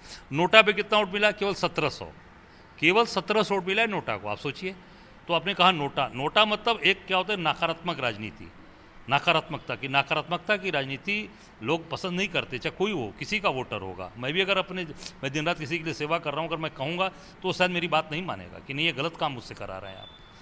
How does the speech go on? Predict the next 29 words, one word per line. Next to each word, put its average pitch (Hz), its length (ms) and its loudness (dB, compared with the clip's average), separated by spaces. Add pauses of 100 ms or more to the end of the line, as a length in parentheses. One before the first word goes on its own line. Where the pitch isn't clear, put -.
(180)
तो 190 60 -6
वो 208 200 4
नकारात्मक 170 640 0
राजनीति 208 580 0 (320)
जनता 175 280 2
पसंद 202 240 0
नहीं 247 140 -4
करती 185 340 -2
है, 104 60 -4
चाहे 156 180 -2
कोई 190 220 -2
हम 143 180 2
हो, 202 160 0
चाहे 185 300 2 (320)
कोई 190 140 2
किसी 196 240 -2
दल 180 160 4
के 135 140 -4
नेता 110 280 -6
हो। 87 160 -8 (340)
अब 151 60 -2
उसका 156 180 -2
परिणाम 127 300 -2
सामने 113 320 -8
देख 117 140 -8
लीजिए, 113 160 -10
घर 208 160 8
बैठ 214 200 4
जाइए, 196 360 0